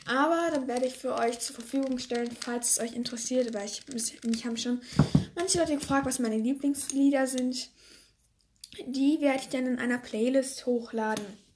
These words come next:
Ja, ist dann wahrscheinlich Nele Vibes. Vielleicht macht Mali auch mit. Sie hat zwar kein Spotify, aber dann kann ich für sie das hochladen. Und ich werde dann einfach regelmäßig,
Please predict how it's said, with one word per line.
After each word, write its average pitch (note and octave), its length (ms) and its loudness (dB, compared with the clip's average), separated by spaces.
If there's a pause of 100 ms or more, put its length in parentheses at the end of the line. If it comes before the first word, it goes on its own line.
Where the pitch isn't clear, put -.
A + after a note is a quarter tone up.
(320)
Ja, A3+ 100 -8
ist - 120 -10
dann A3 80 -8
wahrscheinlich G#3+ 500 -8
Nele A3 320 0
Vibes. G#3+ 320 -6
Vielleicht F#4+ 340 -4
macht C4+ 180 -4
Mali A#3+ 240 0
auch B3+ 280 0
mit. B3 240 -2 (480)
Sie B3 120 -2
hat B3+ 100 -2
zwar C4 140 0
kein B3 280 -2
Spotify, A#3+ 380 -4
aber G#3+ 160 -6
dann A3 100 -8
kann A3 120 -4
ich G#3+ 120 -6
für G#3 140 -6
sie A3 220 2
das A#3+ 200 -8
hochladen. G#3+ 560 -4 (920)
Und C#4 200 6
ich - 100 2
werde B3 200 2
dann B3+ 200 0
einfach A#3+ 380 -2
regelmäßig, A3+ 880 2